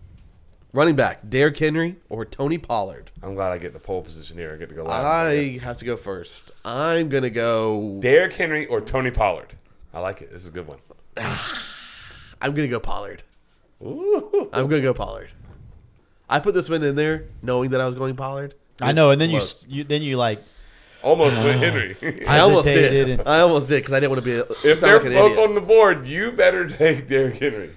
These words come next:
Speaker 1: No, Pollard.
Speaker 2: Oh,
Speaker 1: Pollard.
Speaker 2: sorry, Derrick Henry.
Speaker 1: Pollard.
Speaker 2: Oh, yeah, Pollard. You
Speaker 1: I think
Speaker 2: mean
Speaker 1: Pollard's gonna have a monster year. He was, he's been the best back for the last couple of years there, and Zeke was taking some touches. Now that's not so much the problem.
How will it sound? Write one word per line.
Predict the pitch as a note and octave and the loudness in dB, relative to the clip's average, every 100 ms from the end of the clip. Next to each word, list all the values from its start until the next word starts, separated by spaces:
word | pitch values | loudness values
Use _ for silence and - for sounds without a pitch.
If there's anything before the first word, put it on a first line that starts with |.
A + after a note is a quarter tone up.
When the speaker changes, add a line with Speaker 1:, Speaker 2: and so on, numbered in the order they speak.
| - | -10
Speaker 1:
No, | - C3+ | -4 -2
Pollard. | D3 A#2+ G2+ - - | 0 -2 -4 -16 -4
Speaker 2:
Oh, | B2+ | 0
Speaker 1:
Pollard. | C3 | 0
Speaker 2:
sorry, | F#2 | 0
Derrick | F2 G2 F#2+ | -4 -6 -6
Henry. | G2+ | -6
Speaker 1:
Pollard. | A2+ F#2+ | -6 -6
Speaker 2:
Oh, | |
yeah, | F2 C#2+ | -8 -8
Pollard. | F#2 E2 - - - - - - | -10 -10 -14 -20 -20 -20 -20 -20
You | F2 | -10
Speaker 1:
I | C#3+ | -4
think | C#4 - | -4 -4
Speaker 2:
mean | |
Speaker 1:
Pollard's | - D3 G#2+ | -2 -2 -2
gonna | G#2+ | -6
have | |
a | G2+ | -6
monster | G#2 A2 F#2+ | -6 -6 -6
year. | C3 A2 | -6 -4
He | D3 | -2
was, | E3 A2 - _ _ - - - - - - | -2 -4 -12 _ _ -20 -20 -16 -10 -10 -8
he's | C#3+ | -8
been | C#3+ | -8
the | G#2+ | -8
best | G#2 G2+ | -10 -10
back | G2+ G2+ | -10 -10
for | |
the | G#2 | -10
last | G2 G2+ | -12 -12
couple | A#2 A#2 | -12 -12
of | F#2+ | -12
years | F#2+ F#2+ | -14 -12
there, | G2 G2 | -10 -10
and | G2+ G2+ G2 | -10 -12 -14
Zeke | G2 A2+ A#2 | -12 -12 -12
was | F#2+ | -12
taking | G#2 F#2+ | -12 -14
some | F#2 F#2 | -18 -12
touches. | G#2+ G2 F#2+ - | -10 -10 -12 -12
Now | G2 G2+ | -8 -6
that's | G2 - | -6 -6
not | F#2 | -10
so | - | -12
much | G2 F2+ | -12 -12
the | |
problem. | - G2 F#2+ G2+ | -10 -10 -10 -12